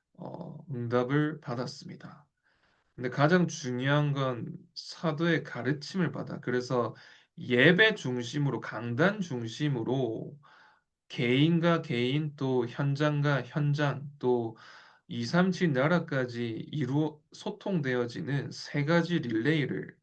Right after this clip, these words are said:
음, 누렸었는데요. 그렇다면 우리는 어떻게 이 세 가지 릴레이 응답을 받을 수 있는가?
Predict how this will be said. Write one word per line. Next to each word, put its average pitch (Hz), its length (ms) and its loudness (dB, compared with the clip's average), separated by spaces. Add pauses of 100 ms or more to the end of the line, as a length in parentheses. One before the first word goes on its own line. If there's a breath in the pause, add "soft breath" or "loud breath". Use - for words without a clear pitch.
(640)
음, - 280 -16 (240)
누렸었는데요. 123 1040 -6 (720 soft breath)
그렇다면 165 460 4
우리는 170 380 6
어떻게 233 480 0
이 170 220 6
세 160 220 0
가지 160 280 2
릴레이 123 400 0
응답을 117 440 -2
받을 139 300 0
수 143 180 -8
있는가? 117 600 -4